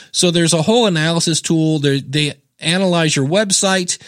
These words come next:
There are tools in there to tracking your backlinks. If you ever have somebody ask you, "Hey, can I do some sort of guest posting?" all they're really looking for is a backlink to their website. They even have an extension for your browser, so you can go to different websites and kinda do a quick analysis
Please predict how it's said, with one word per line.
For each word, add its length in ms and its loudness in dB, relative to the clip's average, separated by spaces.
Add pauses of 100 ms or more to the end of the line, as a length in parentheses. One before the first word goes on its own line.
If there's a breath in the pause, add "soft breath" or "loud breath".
(320 loud breath)
There 100 4
are 100 4
tools 400 2
in 60 0
there 180 2
to 160 -2
tracking 480 0
your 140 0
backlinks. 680 0
If 120 -4
you 80 2
ever 100 0
have 240 0
somebody 420 0
ask 360 -2
you, 180 2 (240 loud breath)
"Hey, 220 0
can 160 0
I 100 2
do 320 2
some 240 0
sort 180 -2
of 140 -4
guest 320 -2
posting?" 460 -2
all 160 -2
they're 120 2
really 280 2
looking 320 0
for 360 -2 (240 loud breath)
is 200 2
a 120 2
backlink 640 -2
to 420 0
their 340 -2
website. 600 -2 (540 soft breath)
They 180 -2
even 200 0
have 480 0
an 140 0
extension 480 -2 (520 loud breath)
for 160 2
your 140 2
browser, 560 0
so 140 -2
you 80 0
can 140 -2
go 120 2
to 80 0
different 320 -4
websites 580 -2
and 160 -4
kinda 240 -2
do 200 0
a 40 -2
quick 240 -2
analysis 600 0